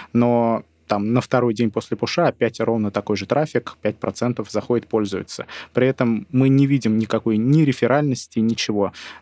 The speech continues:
Ну, как бы стоит с этим что-то делать, стоит ли закрывать фичу? Наверное, не стоит. Мы оставили пока подождать, посмотрим, может быть, что-то повлияет, ну, как бы изменится со временем, может быть, какая-то сезонность была.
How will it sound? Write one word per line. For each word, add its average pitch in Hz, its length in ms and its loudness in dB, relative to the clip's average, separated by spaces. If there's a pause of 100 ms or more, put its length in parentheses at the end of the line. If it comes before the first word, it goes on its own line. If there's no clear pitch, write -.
Ну, 127 100 2
как 113 160 0
бы 110 140 -2
стоит 196 320 2
с - 60 0
этим 139 200 0
что-то 117 220 -2
делать, 123 240 2
стоит 147 320 2
ли 127 40 2
закрывать 113 440 0
фичу? - 280 -4
Наверное, 127 300 0
не 110 80 2
стоит. - 400 -2
Мы 147 160 0
оставили 131 360 0
пока 110 260 -2
подождать, 113 640 -4 (400)
посмотрим, 127 460 0
может 139 200 0
быть, 123 160 -4
что-то - 220 -2
повлияет, 113 680 0
ну, 131 160 2
как 107 160 -6
бы 104 120 -4
изменится 127 440 0
со - 160 -2
временем, 98 380 -2
может 123 220 0
быть, 123 120 -2
какая-то - 320 -2
сезонность 98 520 -4
была. 95 280 -4